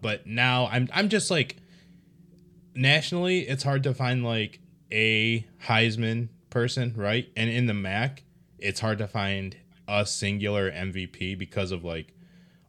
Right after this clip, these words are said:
all these reasons why all these games are going sideways and being decided by, like, odd things. It's kinda hard to find, like, consistent twelve week, you know, players that just, like, perform every single week. Khalil Pimpleton,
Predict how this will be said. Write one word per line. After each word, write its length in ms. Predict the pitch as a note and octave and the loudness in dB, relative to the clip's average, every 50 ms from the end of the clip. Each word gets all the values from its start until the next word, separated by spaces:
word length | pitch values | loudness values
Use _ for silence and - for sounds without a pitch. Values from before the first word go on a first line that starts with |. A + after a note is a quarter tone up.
| _ _ | _ _
all 240 | G#2+ A2 G#2+ A2 | 0 0 2 2
these 280 | G#2+ G#2 G#2 G2+ F2+ F2 | 2 2 0 0 -2 -4
reasons 360 | F2+ F#2 G2 F#2+ G2+ G2+ F#2 | -6 -6 -4 -4 -4 -6 -6
why 160 | F2+ F#2 F2+ | -4 -4 -4
all 160 | F2 F2 F2 F2+ | -4 -4 -4 -4
these 180 | F2+ F2 D#2+ | -4 -6 -6
games 220 | - F2 F2 F2+ F2 | -8 -8 -8 -6 -6
are 60 | F2 | -6
going 220 | F2 F2 E2+ E2+ | -6 -6 -6 -6
sideways 680 | E2 - E2+ D#2+ E2 E2+ F2+ F2+ F2 F2 F2 F2 - | -6 -6 -6 -6 -6 -6 -6 -4 -4 -2 -4 -4 -6
and 140 | - F#2 F2 | -6 -8 -8
being 160 | D#2+ E2+ E2+ | -8 -8 -8
decided 420 | D#2+ E2 - - F2 E2 E2 E2 D#2 | -6 -6 -6 -4 -4 -4 -6 -6 -8
by, 140 | E2 D#2+ D#2+ | -8 -8 -8
like, 360 | D#2+ D#2 D#2 D#2+ D#2 - - - - - - - - - - - - - - | -8 -8 -8 -10 -12 -14 -20 -20 -20 -20 -20 -20 -20 -20 -20 -20 -20 -16 -12
odd 360 | - E2+ E2+ E2+ E2+ E2+ D2+ - - - - | -8 -6 -4 -4 -4 -6 -8 -12 -20 -20 -10
things. 560 | - F2 D#2+ E2+ E2+ F2 F#2 F#2 - - - - - - - - - - - - - - - | -8 -6 -6 -4 -6 -6 -8 -10 -10 -12 -14 -14 -18 -20 -20 -20 -20 -20 -20 -20 -20 -12 -10
It's 120 | F#2+ - | -8 -6
kinda 240 | - - A2+ G#2 F#2 | -2 -2 -2 0 0
hard 220 | F2 G2 G2 F#2+ | 0 0 0 0
to 80 | D#2+ F2 | -2 -4
find, 300 | - - F#2+ F2+ F#2 F#2 | -4 -4 -4 -2 -2 -2
like, 360 | F2+ F2 F2 E2+ E2 - - - - | -4 -4 -4 -4 -6 -10 -20 -20 -16
consistent 720 | - - G2 - - - G#2 G2 - - - G2 F#2 F2+ D#2+ - - - - - | -12 -10 -8 -6 -4 -4 -4 -6 -6 -6 -6 -6 -6 -6 -10 -14 -20 -20 -16 -16
twelve 440 | - - - F2+ F2+ F2+ F2 - F2 | -14 -8 -4 -4 -4 -4 -6 -8 -8
week, 400 | F2+ F2+ F#2 F2+ - - - _ _ _ - - - - - - _ - - - - - - - | -8 -6 -6 -8 -10 -14 -20 _ _ _ -20 -20 -20 -20 -20 -20 _ -20 -20 -20 -20 -20 -18 -10
you 160 | G2+ F#2+ F2 | -6 -6 -6
know, 240 | E2 D2 D#2 D#2 - - - _ | -6 -6 -8 -12 -14 -16 -20 _
players 320 | - A#2+ A2 G#2+ G#2 G2 - | 2 4 6 6 6 4 2
that 140 | G2+ F2+ | 0 -4
just, 240 | - F#2+ F2 - - | -4 -6 -8 -6 -6
like, 240 | F#2+ E2+ E2 D#2+ - - - _ - - - | -4 -6 -6 -6 -10 -18 -20 _ -20 -20 -14
perform 480 | - G2+ F#2 - - F#2+ F#2+ F#2+ F#2 F2 | -12 -12 -10 -8 -8 -6 -4 -4 -6 -6
every 220 | E2+ D#2+ F2+ F2 | -8 -8 -8 -8
single 300 | E2+ - F#2+ E2+ F2 E2 | -8 -8 -8 -8 -8 -8
week. 300 | D#2+ E2+ F2+ F2 - - - - - - - - - | -6 -6 -8 -8 -10 -14 -20 -20 -20 -20 -20 -20 -16
Khalil 300 | - - C3 D#3+ G#3+ B3 | -4 -2 2 2 2 2
Pimpleton, 640 | B3 - - - C#3 F#3 F3+ - F#3+ G3 G3 G3 F#3+ | 2 0 -2 -2 0 -2 -2 -2 -2 -2 -2 -4 -6